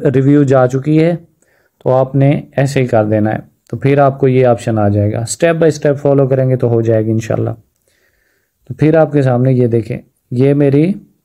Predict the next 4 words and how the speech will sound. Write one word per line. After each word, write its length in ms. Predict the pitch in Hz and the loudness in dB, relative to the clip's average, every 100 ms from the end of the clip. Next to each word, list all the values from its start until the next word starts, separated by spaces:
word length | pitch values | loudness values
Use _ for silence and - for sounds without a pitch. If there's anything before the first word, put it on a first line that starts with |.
| _ _ _ _ _ | _ _ _ _ _
केवाईसी 680 | 143 139 143 139 143 165 190 - _ _ _ _ - | -2 2 2 0 0 0 -2 -12 _ _ _ _ -2
in 200 | 151 165 | 0 0
process 500 | 160 143 139 139 117 | 2 2 2 2 2
है, 220 | 104 104 | -2 -4